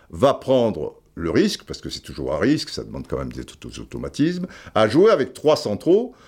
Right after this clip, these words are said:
deux sur les côtés qui, de toute manière, ils sont dans leur élément parce que ce sont des bons contre-attaquants, Traoré à droite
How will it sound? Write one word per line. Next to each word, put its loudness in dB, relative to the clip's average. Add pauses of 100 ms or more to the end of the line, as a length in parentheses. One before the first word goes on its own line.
(280)
deux 4
sur 2
les 4
côtés 4
qui, -2
de 2
toute -2
manière, 4
ils 2
sont 2
dans 6
leur 6
élément 2
parce -2
que -4
ce -8
sont -2
des 0
bons 2
contre-attaquants, 2
Traoré 2
à 4
droite 0